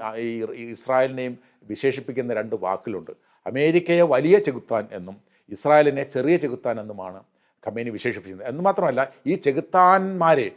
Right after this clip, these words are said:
ഇല്ലാതാക്കിയാൽ മാത്രമേ ലോക സമാധാനം ലഭ്യമാകൂ എന്നുള്ളതാണ് ഇറാൻ്റെ കാഴ്ചപ്പാട്. അപ്പോൾ സ്വാഭാവികമായിട്ടും ഈ കാഴ്ചപ്പാടിൽ നിന്ന് ഉയർന്നു വന്നിട്ടുള്ളതാണ്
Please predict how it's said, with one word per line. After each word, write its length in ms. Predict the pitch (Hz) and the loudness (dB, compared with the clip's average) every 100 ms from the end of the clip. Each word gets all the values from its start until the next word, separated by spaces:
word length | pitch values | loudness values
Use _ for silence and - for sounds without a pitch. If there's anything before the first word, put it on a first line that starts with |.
| _ _ | _ _
ഇല്ലാതാക്കിയാൽ 680 | 113 135 170 175 170 165 147 | -8 2 2 4 2 2 -2
മാത്രമേ 320 | 139 135 143 | -2 -4 -6
ലോക 220 | 131 131 | -2 -2
സമാധാനം 460 | 139 123 123 123 127 | -2 -4 -4 -4 -4
ലഭ്യമാകൂ 460 | 110 117 113 110 110 | -6 -6 -4 -4 -2
എന്നുള്ളതാണ് 420 | 107 107 101 101 107 _ _ | -6 -6 -8 -8 -14 _ _
ഇറാൻ്റെ 420 | 107 110 117 113 117 | -4 -2 0 -2 -2
കാഴ്ചപ്പാട്. 420 | 101 104 - 80 - _ _ | -2 -4 -8 -12 -14 _ _
അപ്പോൾ 120 | - 185 | -4 -2
സ്വാഭാവികമായിട്ടും 920 | 147 160 175 190 190 190 185 185 165 | 2 2 6 4 4 2 0 0 -2
ഈ 140 | 160 190 | -4 -2
കാഴ്ചപ്പാടിൽ 640 | 131 131 143 165 - 165 165 | 0 0 -2 -8 0 0 0
നിന്ന് 180 | 156 147 | -4 -4
ഉയർന്നു 360 | 147 127 131 135 | -4 -2 -4 -4
വന്നിട്ടുള്ളതാണ് 760 | 127 127 127 123 107 92 107 | -4 -6 -6 -2 -2 -4 -6